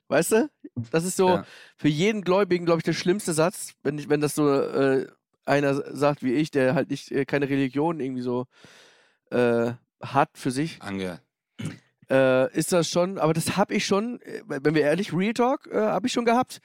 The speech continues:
Speaker 1: Schon öfter in meinem
Speaker 2: Ja.
Speaker 1: Leben, dass ich wirklich gedacht hab so, "Oh, bitte, bitte, bitte, bitte."
Speaker 2: Gott, ja,
Speaker 1: So.
Speaker 2: ja. Das ist, nee,
Speaker 1: Ich, nee,
Speaker 2: weil
Speaker 1: ich
Speaker 2: ich
Speaker 1: de-,
Speaker 2: hab
Speaker 1: ich
Speaker 2: ja
Speaker 1: denk
Speaker 2: ne
Speaker 1: dann, ich denk dann nicht, "Gott",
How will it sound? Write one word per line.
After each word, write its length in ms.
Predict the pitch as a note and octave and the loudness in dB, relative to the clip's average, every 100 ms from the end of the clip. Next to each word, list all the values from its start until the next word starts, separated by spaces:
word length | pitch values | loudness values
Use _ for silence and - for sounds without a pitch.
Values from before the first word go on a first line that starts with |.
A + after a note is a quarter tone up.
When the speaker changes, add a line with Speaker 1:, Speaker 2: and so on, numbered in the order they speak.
| _ _ _ | _ _ _
Speaker 1:
Schon 160 | - | -2
öfter 260 | C3 A#3 A3+ | 0 2 2
in 60 | F3 | 4
meinem 120 | D3+ | 4
Speaker 2:
Ja. 80 | C3+ | 4
Speaker 1:
Leben, 240 | B2 B2 | 0 -4
dass 140 | - D3 | -6 -4
ich 100 | C#3+ | -2
wirklich 220 | F#3+ - | -4 0
gedacht 160 | F#3+ F#3 | -2 -2
hab 80 | |
so, 220 | F3 F3 E3 _ _ _ - - _ | -2 -4 -4 _ _ _ -20 -20 _
"Oh, 160 | - C3 | -4 -2
bitte, 240 | C#3+ D3 | -2 -4
bitte, 220 | D3 D3+ C#3+ | -6 -6 -8
bitte, 200 | C#3+ D#3+ | -8 -8
bitte." 320 | D3+ D3 D#3 _ _ _ _ _ - | -6 -4 -4 _ _ _ _ _ -2
Speaker 2:
Gott, 300 | A2+ A2 G2 | 0 0 -2
ja, 220 | G2 G2 | -2 2
Speaker 1:
So. 300 | D#3+ D#3 D#3 | 4 4 4
Speaker 2:
ja. 60 | - | -2
Das 200 | A2+ B2 | -2 0
ist, 180 | D#3 - | -2 -6
nee, 60 | - - _ | -14 -20 _
Speaker 1:
Ich, 220 | - C#3 | 0 0
nee, 100 | A3+ | 4
Speaker 2:
weil 60 | B3 | 6
Speaker 1:
ich 60 | |
Speaker 2:
ich 80 | - | 6
Speaker 1:
de-, 20 | |
Speaker 2:
hab 60 | D3+ | 4
Speaker 1:
ich 40 | D#3 | 4
Speaker 2:
ja 40 | |
Speaker 1:
denk 140 | D3+ - | 4 2
Speaker 2:
ne 60 | |
Speaker 1:
dann, 60 | A3 | 0
ich 80 | A3 | 0
denk 160 | A#3 | 0
dann 80 | A#3+ | 0
nicht, 180 | G#3 - _ _ _ _ _ _ | 0 -4 _ _ _ _ _ _
"Gott", 760 | - D3+ A3 - - - - | 2 4 4 0 -10 -10 -12